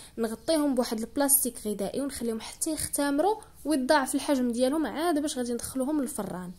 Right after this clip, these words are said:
كنخليوهم واحد المده ديال خمسطاش دقيقه تقريبا صافي، وتندخلوهم للفران اللي يكون سخون من قبل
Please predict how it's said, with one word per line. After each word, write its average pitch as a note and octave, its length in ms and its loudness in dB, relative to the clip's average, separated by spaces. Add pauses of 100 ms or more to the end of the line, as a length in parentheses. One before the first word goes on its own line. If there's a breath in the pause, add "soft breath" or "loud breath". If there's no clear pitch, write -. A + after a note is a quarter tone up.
(180)
كنخليوهم C#4 600 4
واحد B3 200 -4
المده A#3+ 340 2
ديال A3 200 2
خمسطاش A#3+ 560 -2
دقيقه A3+ 400 -8
تقريبا A3 560 0 (300 loud breath)
صافي، D#4 600 0
وتندخلوهم B3+ 1000 0
للفران A#3+ 440 -2
اللي A3+ 140 -2
يكون A3+ 240 -4
سخون B3 360 -2
من A3 120 -4
قبل C4 360 -2